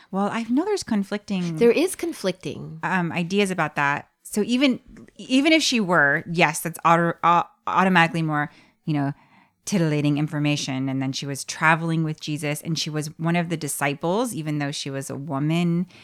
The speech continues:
Speaker 1: And so there's already kind of this m-, mystique and mystery around her. And she witnessed his crucifixion.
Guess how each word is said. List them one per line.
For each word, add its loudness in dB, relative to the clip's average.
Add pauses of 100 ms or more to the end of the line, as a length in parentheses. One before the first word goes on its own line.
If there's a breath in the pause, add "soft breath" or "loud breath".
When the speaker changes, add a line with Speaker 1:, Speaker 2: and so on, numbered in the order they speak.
(200 loud breath)
Speaker 1:
And -4
so -2
there's 0
already 0
kind -4
of -6
this -8
m-, -2 (320)
mystique -6
and -2
mystery -4
around -4
her. -6
And -2 (280 soft breath)
she 0
witnessed -2
his -6
crucifixion. -2